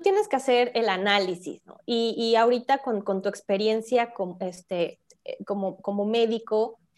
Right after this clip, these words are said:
es muy importante que los empresarios, que los patrones entiendan qué negocio tienen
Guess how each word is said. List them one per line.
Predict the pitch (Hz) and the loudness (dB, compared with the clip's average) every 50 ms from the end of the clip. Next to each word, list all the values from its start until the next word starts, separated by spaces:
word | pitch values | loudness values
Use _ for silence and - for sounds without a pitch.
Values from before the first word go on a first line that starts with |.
| _ _ _ _ _ - | _ _ _ _ _ -2
es | 277 302 339 | 0 2 2
muy | 349 392 381 | 4 4 4
importante | 403 392 403 302 262 262 262 262 262 254 311 302 - | 4 2 2 0 0 2 0 0 0 0 -4 -2 -2
que | - 254 | -2 0
los | 233 220 202 202 190 - | 2 2 2 0 0 -2
empresarios, | 202 190 190 190 - 190 185 185 - 233 208 202 208 202 208 208 202 208 208 208 | -4 -4 -2 -2 -4 -4 -4 -2 0 2 4 4 4 2 0 -2 -4 -4 -6 -8
que | - 196 | -8 -8
los | 185 185 185 - | -8 -8 -10 -12
patrones | _ 185 180 185 - 220 220 233 247 240 - | _ -12 -10 -6 -4 -2 0 0 -2 -2 -2
entiendan | 254 233 226 233 262 269 277 269 285 285 285 - | -2 -2 -2 -2 -2 -2 -2 -2 -4 -4 -6 0
qué | - 294 311 | 0 2 2
negocio | 339 359 370 311 285 285 285 285 - - 285 277 277 - _ | 2 0 0 2 2 2 0 0 0 -2 -2 -2 -2 -4 _
tienen | 240 247 - 208 208 202 202 220 294 339 | -4 -2 -2 -2 -2 -4 -4 -6 -8 -10